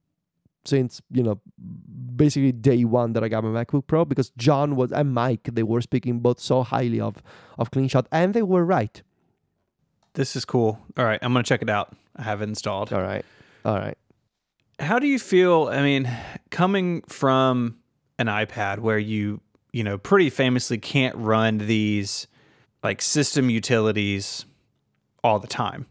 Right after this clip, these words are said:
Speaker 2: right? Like, you can run shortcuts, but you gotta go to the shortcut or trigger it from the share sheet or something. And with the Mac, you can have these utilities, like Hazel also comes to mind.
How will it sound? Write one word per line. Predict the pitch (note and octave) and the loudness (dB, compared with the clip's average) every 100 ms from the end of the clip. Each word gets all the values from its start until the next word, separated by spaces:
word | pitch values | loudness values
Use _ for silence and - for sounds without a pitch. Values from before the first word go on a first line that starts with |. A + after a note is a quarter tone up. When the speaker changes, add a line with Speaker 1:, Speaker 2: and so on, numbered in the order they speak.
| _ | _
Speaker 2:
right? | - A#2+ A2 | -2 0 2
Like, | B2 | 0
you | C3 | 0
can | C#3+ D3 | 0 2
run | D#3 D3 | 2 0
shortcuts, | - G3 F#3+ F3 D#3+ | 2 2 4 2 2
but | C#3+ | 0
you | B2+ | 2
gotta | A#2 G#2+ | 2 2
go | G#2+ C#3+ | 2 2
to | C#3 | 2
the | |
shortcut | C3 C#3+ A2+ - A2+ A2+ - | 0 0 0 0 2 0 -2
or | A#2 G#2+ G#2 G#2 _ _ _ _ | -4 -2 -4 -8 _ _ _ _
trigger | - D3 B2+ B2 | 0 2 4 2
it | |
from | - G#2+ | 0 -4
the | G2+ | 0
share | A#2+ A#2 | 2 2
sheet | A2 A2 | 2 0
or | G#2 | 0
something. | - G#2 A2 G#2 G2+ - - - - - _ | -2 -2 -2 -2 -4 -8 -18 -20 -20 -20 _
And | B2+ | 0
with | C3+ | 2
the | D3 | 2
Mac, | C3+ D#3 E3 | 2 2 2
you | D3+ | 0
can | C3+ | 0
have | B2+ B2+ | 2 0
these | B2 A#2 | 0 0
utilities, | B2 A#2 A#2+ A2 A2 | -2 0 2 2 2
like | A2+ | 0
Hazel | - B2+ B2 B2+ | 2 2 4 2
also | G#2+ G#2+ A2+ | 2 0 -2
comes | A#2 G#2 | -2 -2
to | A2 | -2
mind. | G2+ G2+ G2 G2 | 0 0 -2 -4